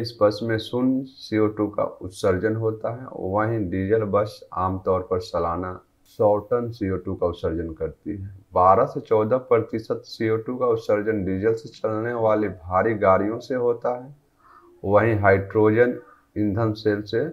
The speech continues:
नहीं होता है। जापान ईंधन सेल प्रौद्योगिकी के उपयोग में अग्रणी है। आज के एपिसोड में बात करेंगे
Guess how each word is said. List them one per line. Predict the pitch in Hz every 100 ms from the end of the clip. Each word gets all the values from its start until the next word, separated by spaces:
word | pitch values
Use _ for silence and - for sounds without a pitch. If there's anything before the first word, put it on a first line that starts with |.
| - _ - 95
नहीं | 95 107
होता | 85 - - 92
है। | 98 - _ _ _ - _
जापान | 87 95 107 123 127 139 139 -
ईंधन | 113 110 123 127
सेल | - 135 127 127 -
प्रौद्योगिकी | - 107 104 104 98 113 117
के | 117 101 95
उपयोग | - - 110 107 107
में | 98 107 - _
अग्रणी | 92 92 95 92 87
है। | 87 - -
आज | 90 113 123
के | -
एपिसोड | 139 135 123 131 127
में | 131 113
बात | 113 101 -
करेंगे | - 113 117 127 156